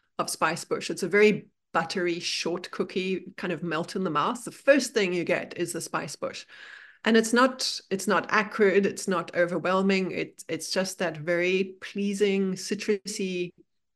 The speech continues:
orangey taste. If you've ever baked with cardamom, which can be overwhelming, I think of it in the way of, like, a cardamom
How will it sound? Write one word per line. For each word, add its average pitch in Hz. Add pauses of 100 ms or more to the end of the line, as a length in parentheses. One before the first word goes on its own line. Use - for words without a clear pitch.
(580)
orangey 190 (120)
taste. - (840)
If 226
you've 220
ever 226
baked 202
with 180
cardamom, 208
which 185
can 202
be 214
overwhelming, 185 (160)
I 208
think 262
of 277
it - (640)
in 190
the 180
way 175
of, 156
like, 151
a 170
cardamom 170